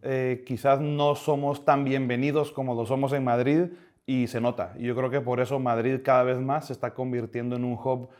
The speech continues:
muy importante para el latinoamericano que se siente relativamente seguro de venir acá. Y más ahora de que están viniendo muchos argentinos, <clears throat> venezolanos, mexicanos, etcétera. Entonces, cuando vienen, ya tienen a su gente aquí.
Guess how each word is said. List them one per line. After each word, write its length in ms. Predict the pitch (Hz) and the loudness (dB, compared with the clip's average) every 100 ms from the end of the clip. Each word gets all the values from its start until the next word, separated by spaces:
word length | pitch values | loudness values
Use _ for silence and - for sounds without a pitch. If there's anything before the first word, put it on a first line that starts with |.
| _ _ - | _ _ -6
muy 180 | 139 147 | -2 -2
importante 560 | 127 120 117 139 135 | -2 -2 0 0 0
para 200 | 143 131 | 0 0
el 40 | 120 | 0
latinoamericano 800 | 120 120 117 113 113 139 160 160 | -2 -2 -2 -2 0 0 -2 -6
que 100 | 123 | -10
se 140 | 120 | -8
siente 360 | 127 127 127 131 | -4 -2 0 0
relativamente 680 | 131 120 131 127 135 131 131 | 2 0 0 -2 -2 -2 -2
seguro 340 | 117 123 123 | 0 0 0
de 60 | 117 | 0
venir 240 | 104 110 | -2 -2
acá. 360 | 107 120 160 - _ _ _ _ _ - | -2 -2 -4 -10 _ _ _ _ _ -2
Y 140 | 127 | 2
más 180 | 131 135 | 2 4
ahora 300 | 135 139 135 | 6 6 6
de 180 | 131 - | 4 0
que 80 | |
están 260 | 120 - 120 | -4 0 0
viniendo 320 | 123 127 131 | 0 -2 -2
muchos 500 | 127 131 131 131 - _ _ _ - | -2 -4 -2 -6 -6 _ _ _ -6
argentinos, 680 | 131 127 110 131 135 135 - 180 | -6 -4 -4 -2 0 -2 -2 -4
<clears throat> 160 | - - | -2 6
venezolanos, 1000 | 226 202 143 117 123 123 113 135 139 131 | 8 8 6 -2 -4 -4 2 4 4 0
mexicanos, 600 | 127 110 104 135 135 113 | -2 -6 0 0 0 -2
etcétera. 560 | 110 147 147 143 202 - - - - | 2 2 4 2 0 -6 -20 -20 -8
Entonces, 240 | 123 139 123 | -2 0 4
cuando 260 | 151 135 | 4 4
vienen, 560 | 120 135 147 143 143 123 | 2 2 0 -2 -4 0
ya 320 | 131 131 - | 2 2 0
tienen 360 | 139 135 139 131 | 0 0 0 -2
a 80 | |
su 180 | 127 120 | -4 -6
gente 340 | - 131 123 117 | -2 -2 -2 -4
aquí. 380 | 110 117 107 | -4 -6 -8